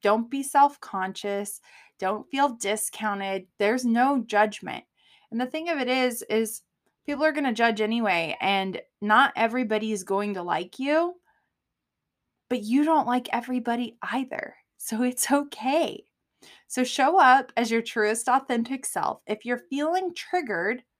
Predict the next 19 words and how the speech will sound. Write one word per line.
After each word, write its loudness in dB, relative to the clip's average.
call 2
it 0
out. 4
It's -8
okay. -2
Just -8
talk 4
about 8
it. -2
But -2
don't 6
play 0
small. -2
Don't 0
allow 4
you -2
to -18
be -2
triggered -2